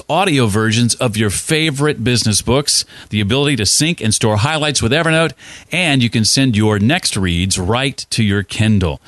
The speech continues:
To find out more about Blinkist, just visit this special U R L, read to lead podcast dot com slash Blinkist. And don't forget, when you purchase a Plus or Premium subscription before December twenty-fourth,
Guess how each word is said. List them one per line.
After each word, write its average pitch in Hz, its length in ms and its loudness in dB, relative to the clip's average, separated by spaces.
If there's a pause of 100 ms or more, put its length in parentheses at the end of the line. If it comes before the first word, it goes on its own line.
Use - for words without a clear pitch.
(240)
To 104 80 -6
find 156 180 0
out 139 120 -2
more 151 180 2
about 120 340 -2
Blinkist, 123 520 0
just 135 340 0
visit 117 400 -2
this 110 160 0
special 131 720 0
U 113 200 2
R 113 220 2
L, 76 180 -2
read 123 260 0
to 107 60 0
lead 113 220 0
podcast 151 640 -2
dot 135 300 -2
com 107 460 0 (240)
slash 107 600 -2 (240)
Blinkist. 92 680 -2 (240)
And 95 160 -2
don't 131 220 0
forget, 175 320 0
when 117 160 2
you 104 100 2
purchase 170 560 0
a 117 120 -2
Plus 160 500 -2
or 160 220 2
Premium 160 560 0
subscription 156 720 0
before 151 640 2
December 160 560 0
twenty-fourth, 170 800 0